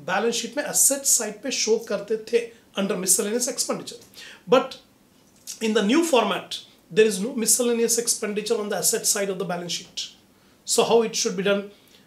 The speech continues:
No specific provision is given in the Companies Act.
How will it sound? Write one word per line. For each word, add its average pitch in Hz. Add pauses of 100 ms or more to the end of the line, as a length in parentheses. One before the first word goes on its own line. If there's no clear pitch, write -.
(160)
No 240
specific 254
provision 226
is 196
given 220
in 214
the 214
Companies 208
Act. -